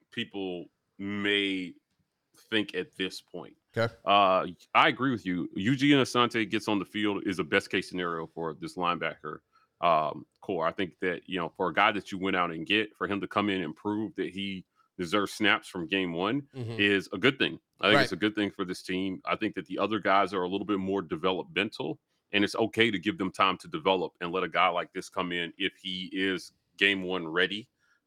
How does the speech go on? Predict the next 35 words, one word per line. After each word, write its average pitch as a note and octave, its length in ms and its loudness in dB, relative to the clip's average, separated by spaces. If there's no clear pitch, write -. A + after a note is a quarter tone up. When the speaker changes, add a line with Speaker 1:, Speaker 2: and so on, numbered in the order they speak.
Speaker 1:
uh, F#2 400 4
by F#2+ 140 4
the F2+ 160 -4
start F#2+ 460 -2
of, E2+ 160 -6
you G2+ 140 0
know, E2 240 -2
uh, E2+ 360 6
game G#2 240 6
prep F#2+ 380 -4
week. F2 220 -14
Speaker 2:
Now, D#3 120 4
I D#3+ 80 6
think G3 180 4
some A3 200 6
Speaker 1:
So - 20 4
Speaker 2:
of G#3+ 60 2
the F#3 80 2
concern, D3+ 420 2
though, C3+ 200 4
and, C3 140 0
and D3+ 360 0
I D#3 140 6
agree, C#3 260 2
some D3 180 2
of C3 220 2
the C#3 80 -4
guys B2+ 240 2
I A#2+ 80 2
think C3+ 200 -2
are B2 80 2
more B2 220 2
developmental, A#2 480 0
but, A#2+ 140 0
like, A#2+ 180 0